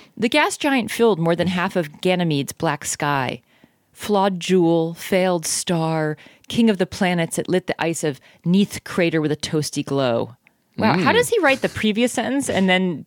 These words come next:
Speaker 1: get this literary
Speaker 2: This toast-,
Speaker 1: diarrhea
Speaker 2: toasty
Speaker 1: out?
Speaker 2: glow thing is making me hungry. <laughs>
Speaker 1: She spotted Ganymede's shadow, a black dot on the ivory equatorial band. And
Speaker 2: A
Speaker 1: then her assigned rover loomed over her.
Speaker 2: A toasty glow is,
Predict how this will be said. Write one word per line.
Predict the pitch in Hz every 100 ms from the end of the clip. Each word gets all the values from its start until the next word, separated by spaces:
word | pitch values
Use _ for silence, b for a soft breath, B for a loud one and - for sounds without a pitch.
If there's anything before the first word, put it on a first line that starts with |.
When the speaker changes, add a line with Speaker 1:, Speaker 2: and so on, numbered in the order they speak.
| -
Speaker 1:
get | 190 160
this | 185 160
literary | 156 160 143 135 131 131
Speaker 2:
This | 110 131 143
toast-, | -
Speaker 1:
diarrhea | 165 160 165 165 160
Speaker 2:
toasty | - 135
Speaker 1:
out? | 135
Speaker 2:
glow | 135 139
thing | 135 131
is | 110
making | 117 107 107
me | 95
hungry. | 92 85 78 - -
<laughs> | B B B - -
Speaker 1:
She | -
spotted | 269 - 359 359
Ganymede's | 262 277 226 214 180 - 311
shadow, | 165 160 135
a | -
black | 170 190 190 -
dot | 180 123
on | 143 151
the | -
ivory | 143 151 151 160 -
equatorial | - 156 - 139 135 135
band. | 120 127 127 117 127 - b b b b b
And | 185
Speaker 2:
A | 208
Speaker 1:
then | 226
her | 233
assigned | 190 - 196 180 190 151
rover | 165 147 135
loomed | 127 151 147 143
over | 147 135
her. | 120 113 110 -
Speaker 2:
A |
toasty | 143 - 220 202 180
glow | 151 160 135
is, | 110